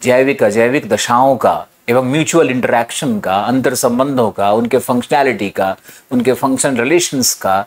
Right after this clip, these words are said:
प्रकारात्मक संबंधों का अगर हम अध्ययन करते हैं, तो इसका सिर्फ एक अर्थ है कि हमारा जो approach है उस प्रदेश को देखने का, वो ecosystem approach हो गया।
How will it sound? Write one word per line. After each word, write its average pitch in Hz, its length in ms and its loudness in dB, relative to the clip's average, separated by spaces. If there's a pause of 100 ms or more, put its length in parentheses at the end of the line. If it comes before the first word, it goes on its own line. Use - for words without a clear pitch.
(600)
प्रकारात्मक 123 640 2
संबंधों 143 560 0
का 101 180 2
अगर 120 280 2
हम 143 120 0
अध्ययन 147 480 2
करते 107 340 -2
हैं, 127 300 -6 (960)
तो 123 120 2
इसका 156 320 0
सिर्फ 147 260 -4
एक 123 240 0
अर्थ 90 240 -4
है 65 180 -8 (840)
कि 135 80 2
हमारा 139 400 4
जो 175 180 2
approach 196 560 2
है - 200 -8 (200)
उस 123 140 0
प्रदेश 151 420 2
को - 140 -2
देखने 98 400 -6
का, 151 220 2 (260)
वो 139 160 2
ecosystem 139 720 -2
approach 110 440 -2
हो 82 100 -6
गया। - 200 -14